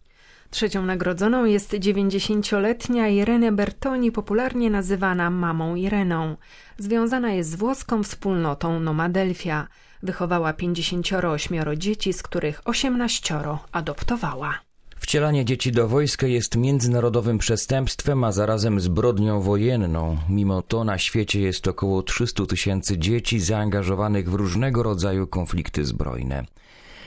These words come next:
Speaker 2: Dane te pochodzą z najnowszego raportu unicef. Pokazują one wyraźnie, że wspólnota międzynarodowa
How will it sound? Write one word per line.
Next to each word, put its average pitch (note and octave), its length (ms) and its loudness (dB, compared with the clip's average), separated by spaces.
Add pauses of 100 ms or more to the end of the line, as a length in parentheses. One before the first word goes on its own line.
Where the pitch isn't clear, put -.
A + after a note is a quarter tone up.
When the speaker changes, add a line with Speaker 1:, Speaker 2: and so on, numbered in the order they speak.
Speaker 2:
Dane F3 220 2
te E3+ 100 0
pochodzą C#3+ 420 0
z G#2+ 60 0
najnowszego A#2+ 560 2
raportu A2 460 0
unicef. G#2+ 840 0
Pokazują G2 600 0
one F2+ 180 0
wyraźnie, G2+ 640 2
że D#2+ 180 -2
wspólnota F#2+ 640 0
międzynarodowa G2 960 0